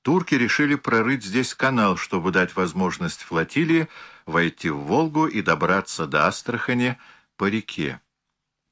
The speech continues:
О турецкой экспедиции в Астрахань смотрите Соловьев, том шестой, страница шестьсот первая, шестьсот шестая,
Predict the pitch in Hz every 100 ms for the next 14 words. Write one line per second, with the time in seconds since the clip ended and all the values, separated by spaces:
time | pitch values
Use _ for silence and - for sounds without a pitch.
0 | _ _ _ _ _ 110 104 127 139 -
1 | - 123 120 117 - 117 98 92 - -
2 | 98 104 - 87 95 92 - 92 - 185
3 | - 92 90 92 87 80 95 90 80 80
4 | 82 - 101 98 104 - - 104 101 -
5 | 190 190 196 190 - 92 - 90 - 95
6 | - - 92 90 90 85 90 - 92 87
7 | - 90 - - 87 85